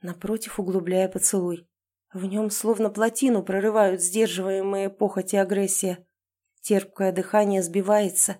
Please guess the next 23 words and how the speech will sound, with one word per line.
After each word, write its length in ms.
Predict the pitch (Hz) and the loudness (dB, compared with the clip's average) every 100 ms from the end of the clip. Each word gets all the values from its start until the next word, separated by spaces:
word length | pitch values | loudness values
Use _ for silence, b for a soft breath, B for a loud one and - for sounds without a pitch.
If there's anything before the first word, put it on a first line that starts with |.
| _ _ _ - | _ _ _ -4
рука 360 | 190 190 220 | -4 2 2
с 80 | 220 | 2
подлокотника 720 | - 190 196 196 202 190 196 | -2 0 0 2 -2 -2 -4
кресла 440 | 190 202 226 - 185 | -4 0 0 -2 -6
перемещается 840 | - 196 202 196 - 220 208 - | -4 0 0 0 -2 0 0 0
на 100 | 202 | 0
мой 160 | 196 220 | 0 0
подбородок, 840 | 214 180 180 185 240 196 185 - _ _ | -2 -4 0 2 2 2 -4 -10 _ _
крепко 480 | - 214 226 233 226 | -6 0 0 0 -6
фиксируя 580 | 208 202 - 202 202 196 | -6 -2 0 2 2 0
голову 540 | 190 190 185 175 220 - | 0 0 0 -2 -8 -4
и 100 | 202 | 0
не 120 | 208 | 2
давая 340 | 196 190 208 | 2 4 4
увернуться. 760 | 202 190 202 202 190 - 202 180 _ _ _ - | 4 2 0 0 0 -2 -6 -8 _ _ _ -8
Упругий 480 | 190 196 185 185 | -2 0 0 0
язык 440 | 180 180 220 - - | 0 0 0 -4 -10
глубоко 540 | 180 185 185 185 - 240 | -4 -2 2 0 2 2
толкается 720 | 240 226 226 202 208 - 208 | 2 0 2 2 2 0 -2
в 100 | 185 | -2
глубину 420 | 190 185 190 196 | -2 0 2 2
моего 320 | 202 196 185 | 2 2 0
рта, 380 | 196 - 180 170 | -2 -2 -4 -4